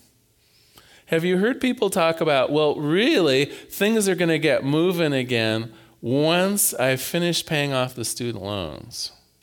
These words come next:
Then my life is really gonna take off once the kids are out of the house, once they've graduated from high school, and, oh my gosh, we'll have all that freedom.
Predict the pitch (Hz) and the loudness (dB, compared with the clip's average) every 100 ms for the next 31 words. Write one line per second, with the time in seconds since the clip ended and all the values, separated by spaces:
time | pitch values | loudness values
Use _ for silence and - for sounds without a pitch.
0 | _ _ _ - - - - 147 151 143 | _ _ _ -20 -20 -12 0 2 4 4
1 | 175 262 147 139 139 190 359 302 190 147 | 2 2 0 0 0 2 2 2 2 2
2 | 151 127 120 120 131 135 147 185 - 147 | 2 2 4 2 2 0 0 0 -2 -2
3 | - 190 208 151 151 151 123 120 139 160 | 0 2 2 2 2 2 4 4 4 2
4 | 180 202 294 349 190 143 139 - 143 139 | 2 2 2 2 0 -2 -2 0 0 2
5 | 131 143 151 156 151 151 135 135 139 147 | 2 2 2 2 2 0 -2 0 0 0
6 | - 165 185 277 135 120 - - - 180 | 0 0 2 2 0 -2 -8 -14 -2 2
7 | 226 226 196 185 208 277 165 160 156 143 | 4 2 4 4 4 2 2 0 2 2
8 | 143 143 147 143 117 - 165 196 110 95 | 4 2 4 2 0 -2 -2 0 0 -4